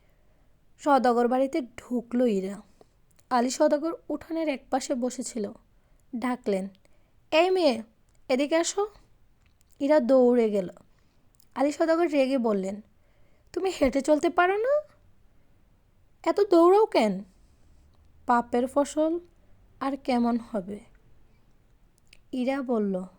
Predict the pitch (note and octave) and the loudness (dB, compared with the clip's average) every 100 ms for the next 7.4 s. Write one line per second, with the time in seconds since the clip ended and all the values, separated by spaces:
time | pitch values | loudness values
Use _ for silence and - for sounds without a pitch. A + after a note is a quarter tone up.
0 | _ - A#3+ G#3+ C4+ - C4+ - C4 C4+ | _ -8 -6 -2 -4 -2 -8 -8 -6 -6
1 | C4 _ _ _ _ _ _ _ D4+ D#4+ | -8 _ _ _ _ _ _ _ 2 4
2 | D#4 A3+ A3 - _ A#3 G#3 C#4 C#4+ C4+ | 4 2 -4 -16 _ 0 2 4 4 4
3 | A#3+ G#3+ A3 _ _ _ _ _ _ _ | 0 -4 -10 _ _ _ _ _ _ _
4 | C#4 C#4 D4+ D#4+ D#4 F#4 - - A3+ A3 | -2 -2 -4 -4 -4 -6 -4 -4 -2 -2
5 | A3 G3+ F3+ F#3 G3 - _ _ _ _ | -4 -6 -8 -10 -14 -18 _ _ _ _
6 | - _ _ _ - D4 E4 E4+ - - | -20 _ _ _ -6 -2 0 -2 -4 -6
7 | C4 - - F4 | -8 -8 -6 -6